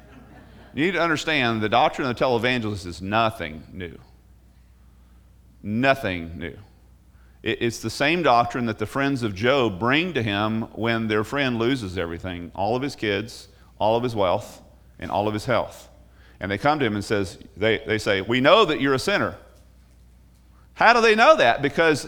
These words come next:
that, they read surface circumstances, life circumstances, and say, "You must not be headed to heaven, because if you were following God," here's their theology,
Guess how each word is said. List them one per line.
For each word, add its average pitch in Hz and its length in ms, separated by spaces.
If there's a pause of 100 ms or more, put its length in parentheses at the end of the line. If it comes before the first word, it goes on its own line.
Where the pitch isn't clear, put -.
that, 139 260
they 139 120
read 170 300
surface 180 400
circumstances, 139 880
life 165 320
circumstances, 117 720
and 113 120
say, 117 260 (260)
"You 147 140
must 185 320
not 208 160
be 202 120
headed 175 340
to 170 80
heaven, 127 480 (240)
because 131 320
if 175 240
you 208 160
were 165 160
following 170 580
God," 117 380
here's 127 160
their 131 100
theology, 104 560